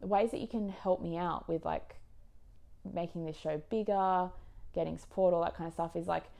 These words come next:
any episodes that you're like, "Oh, you can think of someone who would like that episode," please share the episode with them. Um, if you can leave a positive rating and review, that would be amazing, um, on Apple Podcasts or wherever you listen to this.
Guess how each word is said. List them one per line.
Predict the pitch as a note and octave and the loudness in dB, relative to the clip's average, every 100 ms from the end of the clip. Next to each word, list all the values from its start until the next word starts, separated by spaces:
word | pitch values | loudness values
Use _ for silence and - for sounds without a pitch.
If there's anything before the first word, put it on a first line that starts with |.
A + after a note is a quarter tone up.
| - - - - | -20 -20 -10 0
any | A#3 A#3+ | 2 2
episodes | A3+ G#3+ G3+ F#3 | 2 4 8 8
that | F#3 | 6
you're | F3 | -2
like, | E3+ - | -4 -6
"Oh, | F3+ F3+ - | -6 -4 -4
you | E3 | -4
can | - F3+ | -2 -2
think | F#3 F3+ | 0 -2
of | F3+ | -2
someone | F3 E3 E3 | -2 -4 -2
who | E3 | 0
would | D#3+ | 0
like | D#3 D#3 E3+ | 2 2 2
that | D#3+ D#3 | 0 -2
episode," | - F#3 A3 B3 A#3+ | -2 -2 -2 -2 -4
please | - F#3 F#3 F#3 - - - - - - - - | 0 2 2 -2 -12 -20 -20 -20 -20 -20 -18 -16
share | - E3 E3 | -4 0 0
the | E3 | -2
episode | D#3+ F#3 F#3 | -2 -2 0
with | G3 G3+ | -2 -2
them. | C#4 F4 - - - - - - | -4 -4 -12 -20 -18 -18 -16 -4
Um, | F#3 E3+ | -2 -2
if | F3+ | -2
you | G3 | -4
can | G3 F#3 | -2 2
leave | F#3 F#3+ | 2 2
a | |
positive | F3+ F#3 F3 F3+ E3+ E3 | -2 0 2 2 0 2
rating | D#3+ D#3+ D#3 | 2 2 -2
and | D3+ | -4
review, | D3+ D3+ D#3+ G#3+ A#3+ - - | -4 0 2 2 0 -8 -8
that | - | -6
would | E3 | -6
be | D#3+ D#3+ D3+ - | -4 -4 -4 -8
amazing, | E3 D#3 D3+ D3 D3 D3+ E3+ B3 E4 - - - - - | -10 -8 -8 -8 -8 -6 -2 -2 -2 -10 -20 -20 -12 -2
um, | F3 E3+ D#3+ D#3 D#3 D#3 | 0 2 0 -2 -4 -4
on | D#3+ D#3 D3+ - | -4 -4 -4 -6
Apple | D#3 D#3 | -4 -4
Podcasts | D#3+ D#3 D#3+ D#3+ | -2 -2 -2 -2
or | D#3 | 0
wherever | D#3 D3+ | 0 0
you | D3+ | -2
listen | D3+ D#3+ F#3 | -2 -2 -4
to | F#3+ | 0
this. | A#3+ C4+ - | 0 0 -10